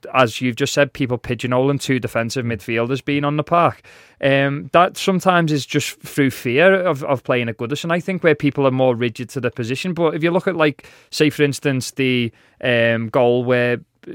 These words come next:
what, what, M-, Naismith's second, where he hits it with his left foot, that, that co-, Lukaku's out on the wing, w-, m-, working a good move with Kone,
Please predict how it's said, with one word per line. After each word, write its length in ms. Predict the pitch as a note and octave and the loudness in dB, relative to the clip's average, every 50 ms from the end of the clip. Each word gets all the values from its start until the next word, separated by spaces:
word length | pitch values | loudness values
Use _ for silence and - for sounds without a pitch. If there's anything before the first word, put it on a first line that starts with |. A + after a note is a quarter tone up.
| - _ - | -16 _ -10
what, 200 | D#3 C#3 C#3 C#3 | -8 -6 -6 -4
what, 280 | D3 C3 B2+ C3+ C#3 B2 | -4 -4 -4 -4 -4 -4
M-, 260 | D3 C#3+ D#3+ - - - | -4 -4 -4 -4 -6 -10
Naismith's 540 | D3+ D#3+ C#3+ C#3+ D3+ - - D3+ C#3+ - - | -6 -2 2 2 2 2 0 -4 -4 -4 -4
second, 600 | - - C3 B2 - D3+ D3 D3 D3+ C#3 - - _ | -2 -2 -2 -2 -2 -4 -4 -4 -6 -8 -12 -14 _
where 320 | - C#3+ C3+ C3 B2+ B2 | -4 -2 0 2 0 0
he 240 | A#2+ B2+ B2+ B2+ B2+ | 0 -2 -2 -2 -2
hits 180 | B2 A#2+ - C3+ | -2 -4 -6 -8
it 60 | A#2+ | -8
with 100 | B2 A#2 | -6 -6
his 140 | A#2 A2 A2+ | -8 -4 -2
left 180 | A#2 A#2+ B2 - | -2 -2 -2 -2
foot, 280 | - D#3+ D3+ B2+ - - - - - _ _ _ _ | -2 0 0 -2 -2 -8 -20 -20 -20 _ _ _ _
that, 160 | - D#3+ D#3 - - G3 - - - D#3 | 4 4 4 4 0 -12 -12 -12 -6 0
that 160 | - E3 E3 - | 0 0 2 2
co-, 120 | - G3 | -2 -2
Lukaku's 640 | F#3+ F3 F3+ F3 - E3+ E3+ F3 - F#3 F3 D3+ D3 | 2 2 0 2 4 4 4 4 4 2 0 2 4
out 240 | C3+ C#3+ D3+ C#3 - | 4 4 2 2 2
on 160 | F3 E3+ D#3+ | 2 2 2
the 60 | D3 | 0
wing, 320 | B2+ B2 C3 D3 D#3+ E3 C#3 | 0 0 0 0 0 -4 -4
w-, 140 | C#3 D#3+ - | -6 -10 -10
m-, 240 | F3 D#3+ D3+ C#3 - | -10 -10 -10 -8 -2
working 340 | C3 C3 C3+ C3 - D3 C3+ | 2 4 4 4 4 2 -2
a 40 | B2 | -2
good 160 | - C3+ B2 | -2 -2 -2
move 200 | B2+ B2+ B2+ A#2 | -2 -2 -4 -2
with 140 | A#2+ A#2 - | -4 -6 -4
Kone, 420 | - - A#2 A#2+ C3+ D#3+ E3+ D3+ | -2 0 0 2 2 2 2 0